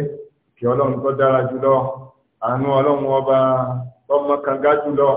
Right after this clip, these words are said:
kó lọ máa bá Ànábì wa Muhammad sallallahu alayhi wa sallam.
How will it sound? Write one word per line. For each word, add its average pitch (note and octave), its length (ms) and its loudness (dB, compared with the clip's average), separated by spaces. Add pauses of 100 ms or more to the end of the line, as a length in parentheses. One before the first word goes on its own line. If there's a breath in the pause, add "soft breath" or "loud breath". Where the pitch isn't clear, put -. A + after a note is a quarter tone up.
(360)
kó A#2+ 80 -4
lọ A#2 140 2
máa A#2 160 0
bá B2 120 -2
Ànábì A2+ 260 -2
wa G#2+ 100 -2
Muhammad A2+ 560 -2 (560)
sallallahu A#2+ 680 0
alayhi A2+ 540 0
wa A2+ 240 -2
sallam. G#2+ 360 -8